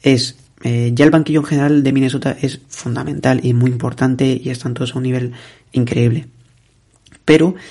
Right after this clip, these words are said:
Naz Reid, eh, lo veo aún más difícil porque él sabe, eh, lo dijo Chris Finch en rueda de prensa antes, no, después del partido. Eh, dijo que nunca, nunca había visto un suplente mejor que él,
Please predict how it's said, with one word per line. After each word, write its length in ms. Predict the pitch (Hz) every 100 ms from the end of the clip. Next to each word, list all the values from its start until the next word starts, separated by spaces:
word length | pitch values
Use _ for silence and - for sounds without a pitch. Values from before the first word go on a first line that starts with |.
| - -
Naz 280 | 135 131
Reid, 240 | 147 151 -
eh, 500 | 135 123 123 123 120
lo 180 | 127 127
veo 200 | 131 151
aún 180 | 151 156
más 180 | 147 131
difícil 420 | 123 123 131 120
porque 220 | 123 120
él 80 | 135
sabe, 320 | - 127 120 120 - - - -
eh, 180 | 120 123
lo 100 | 170
dijo 240 | 127 147
Chris 180 | 123 127
Finch 320 | - 147 147
en 120 | 139 120
rueda 160 | 127
de 60 | 123
prensa 360 | 131 131 139 -
antes, 520 | 127 127 123 120 -
no, 160 | 135
después 300 | 127 120 123 123
del 120 | 120
partido. 400 | 123 - 123 123 - - - - - - -
Eh, 380 | - 117 117 117
dijo 440 | 127 135 170 170 - -
que 100 | 120
nunca, 800 | 127 131 139 131 131 131 127 - -
nunca 200 | 147 147
había 140 | 147 135
visto 280 | 120 -
un 100 | 131
suplente 600 | 131 123 - 127 - - -
mejor 540 | 123 120 120 180 - -
que 140 | 120
él, 200 | 123